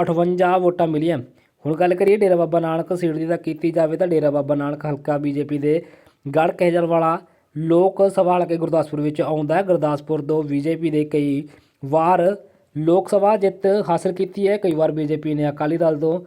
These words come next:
ਲਿਆਂਦੇ ਸੀਨੀਅਰ ਲੀਡਰ ਰਵੀ ਕਰਨ ਸਿੰਘ ਕਾਹਲੋਂ ਨੂੰ ਉਮੀਦਵਾਰ ਬਣਾਇਆ ਤਾਂ ਜੋ ਅਕਾਲੀ ਦਲ ਦੀ ਵੋਟ ਵੀ ਬਟੋਰੀ ਜਾ ਸਕੇ। ਇਸ ਤੋਂ ਬਾਵਜੂਦ ਵੀ ਬੀਜੇਪੀ ਦਾ ਪ੍ਰਦਰਸ਼ਨ ਸ਼ਰਮਨਾਕ ਰਿਹਾ। ਗਿੱਦੜਬਾਹਾ ਹਲਕੇ ਦੀ ਗੱਲ ਕਰੀਏ ਤਾਂ ਇੱਥੇ ਮਨਪ੍ਰੀਤ ਸਿੰਘ ਬਾਦਲ ਨੂੰ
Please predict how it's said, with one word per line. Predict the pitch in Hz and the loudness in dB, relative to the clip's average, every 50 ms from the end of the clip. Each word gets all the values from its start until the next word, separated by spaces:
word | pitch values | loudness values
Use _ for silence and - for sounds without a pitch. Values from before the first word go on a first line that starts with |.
| - - _ _ _ _ | -14 -20 _ _ _ _
ਲਿਆਂਦੇ | - - - 170 165 170 180 | -2 0 0 2 2 2 0
ਸੀਨੀਅਰ | 175 180 170 165 170 170 165 | 2 0 0 2 2 2 2
ਲੀਡਰ | 165 160 151 156 156 165 165 | 0 0 0 0 0 0 0
ਰਵੀ | 165 156 147 151 | 0 -2 -2 -2
ਕਰਨ | 151 - 160 156 151 156 | -2 0 0 0 0 -2
ਸਿੰਘ | 147 - 156 156 151 | -4 -4 -6 -6 -4
ਕਾਹਲੋਂ | - 160 151 160 165 170 160 | -2 -2 0 2 2 0 0
ਨੂੰ | 165 165 | 0 -2
ਉਮੀਦਵਾਰ | 160 156 151 151 151 151 147 | -2 -2 0 0 0 -2 -2
ਬਣਾਇਆ | 147 165 160 151 156 | -2 -4 -4 -4 -4
ਤਾਂ | 156 165 151 | -4 -4 -4
ਜੋ | 139 135 143 - | -4 -4 -6 -6
ਅਕਾਲੀ | - - - 147 151 160 | -8 -6 -4 -2 -2 0
ਦਲ | 160 160 151 | 0 -2 -2
ਦੀ | 143 143 143 | -2 -2 -4
ਵੋਟ | 139 143 147 147 147 147 151 | -2 -2 -2 -2 -2 -4 -4
ਵੀ | 147 139 139 139 151 147 - - _ _ - - _ 156 | -4 -2 -2 -2 -4 -6 -12 -20 _ _ -20 -16 _ -4
ਬਟੋਰੀ | 165 165 190 180 180 175 170 185 | -2 2 4 4 4 4 4 2
ਜਾ | 175 175 170 170 165 | 2 2 2 2 2
ਸਕੇ। | 156 - - 185 175 180 196 | 0 0 -2 -2 0 0 0
ਇਸ | 190 185 | 0 0
ਤੋਂ | 175 165 | 0 0
ਬਾਵਜੂਦ | 165 160 156 156 160 160 156 | 2 2 2 0 0 -2 -4
ਵੀ | 156 156 165 170 160 151 | -2 -4 -4 -2 -2 -2
ਬੀਜੇਪੀ | 147 139 139 143 147 139 143 147 | -2 -2 -2 -4 -4 -4 -4 -2
ਦਾ | 139 147 139 | -2 -2 -2
ਪ੍ਰਦਰਸ਼ਨ | 143 147 131 131 147 139 135 - - 139 135 139 151 - - - _ _ _ _ _ _ - | -2 -4 -4 -2 -2 -2 -2 -4 -6 -6 -4 -6 -6 -10 -16 -20 _ _ _ _ _ _ -4
ਸ਼ਰਮਨਾਕ | - 190 196 196 202 196 190 180 180 - | -2 -2 0 2 2 2 2 2 0 0
ਰਿਹਾ। | 160 151 175 185 151 - - - _ - | 0 2 2 2 0 -2 -6 -16 _ -8
ਗਿੱਦੜਬਾਹਾ | 135 139 165 170 175 175 180 185 | -6 -4 -2 0 2 2 2 2
ਹਲਕੇ | 180 180 190 | 0 -2 -2
ਦੀ | 180 185 180 | -4 -2 0
ਗੱਲ | 180 185 180 | 0 0 0
ਕਰੀਏ | 180 - 175 170 | 0 0 -2 0
ਤਾਂ | - 196 | 0 0
ਇੱਥੇ | 185 180 180 180 170 | 0 0 0 -2 -2
ਮਨਪ੍ਰੀਤ | 170 175 165 151 156 165 | 0 -2 -2 -4 -6 -6
ਸਿੰਘ | 165 165 160 | -6 -4 -2
ਬਾਦਲ | 165 156 156 156 170 170 165 | 0 0 0 2 0 0 0
ਨੂੰ | 156 147 165 - | -2 -2 -4 -6